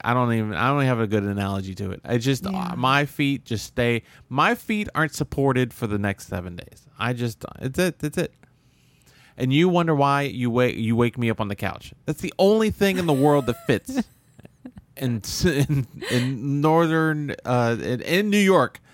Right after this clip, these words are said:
Speaker 1: that one couch is the only thing I fit
Speaker 2: That's
Speaker 1: on.
Speaker 2: it. Mm-hmm.
Speaker 1: Living room, there's no room for me in the living room unless it's on the floor.
Speaker 2: There's no room for me either.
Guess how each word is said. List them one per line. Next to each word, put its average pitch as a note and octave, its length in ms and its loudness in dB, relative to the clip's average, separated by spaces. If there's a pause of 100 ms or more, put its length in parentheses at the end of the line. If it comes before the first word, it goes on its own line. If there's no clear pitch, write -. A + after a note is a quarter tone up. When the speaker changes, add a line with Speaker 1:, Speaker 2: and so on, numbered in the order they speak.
(340)
Speaker 1:
that A#2+ 180 4
one D3+ 240 2
couch A2+ 340 2
is G#2+ 100 -6
the G#2+ 120 -2
only B2 180 0
thing A#2+ 180 -2
I A2 100 2
fit G#2 180 -2
Speaker 2:
That's F2+ 200 -6
Speaker 1:
on. D#3+ 120 -6
Speaker 2:
it. D#3+ 100 -14 (480)
Mm-hmm. F#3+ 320 -2 (160)
Speaker 1:
Living D#3 320 4
room, E3+ 380 0
there's B2+ 180 -2
no C#3 160 4
room D3+ 300 0
for C#3+ 120 -8
me C#3+ 120 -2
in C3 60 -2
the A#2 60 -2
living C#3+ 300 2
room D3 240 0
unless A#2 240 0
it's A2+ 100 -8
on A2 120 0
the G2+ 80 -4
floor. C3 400 -2
Speaker 2:
There's C3 240 0
no D#3+ 140 -4
room D#3 200 -6
for - 220 -12
me E3 200 -4
either. D3+ 240 -8